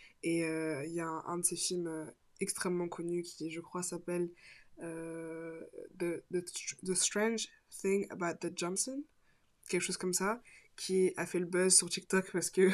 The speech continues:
<laughs> les gens ne le connaissaient pas et l'ont découvert récemment et ont été choqués par, euh, par déjà le talent d'Ari Aster et aussi l'histoire.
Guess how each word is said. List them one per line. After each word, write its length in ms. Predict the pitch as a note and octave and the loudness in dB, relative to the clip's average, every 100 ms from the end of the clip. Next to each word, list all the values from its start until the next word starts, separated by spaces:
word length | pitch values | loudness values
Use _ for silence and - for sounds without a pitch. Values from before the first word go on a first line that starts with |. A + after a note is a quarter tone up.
| - - | 4 -8
<laughs> 280 | - - - | -12 -10 -2
les 120 | E3 | 2
gens 200 | F3 F#3+ | 4 4
ne 60 | F#3 | 2
le 80 | |
connaissaient 320 | E3+ F3 F3 F3 | 0 0 -2 0
pas 160 | F3+ | 0
et 40 | F3+ | 2
l'ont 120 | E3+ | 0
découvert 420 | E3 - E3+ E3+ | -2 -4 -2 0
récemment 540 | F3 E3+ E3+ F3 F3+ | 4 2 2 0 0
et 60 | E3+ | -2
ont 120 | D3+ | -4
été 140 | D3+ D#3 | -6 -4
choqués 360 | - F3 F3+ | -2 0 0
par, 240 | E3+ D#3+ D#3 | -2 -4 -6
euh, 160 | D#3 D#3+ _ - - - | -8 -12 _ -20 -10 0
par 100 | E3 | 2
déjà 160 | F3 | 4
le 100 | F3 | 2
talent 320 | D#3+ F#3 F#3 | 2 4 4
d'Ari 300 | F#3 E3 E3+ | 4 0 0
Aster 300 | E3+ E3+ F#3+ F#3 | 0 0 0 0
et 160 | E3 | 2
aussi 240 | D#3+ - E3+ | 2 0 0
l'histoire. 460 | F3+ - G3 B3 | -2 0 0 0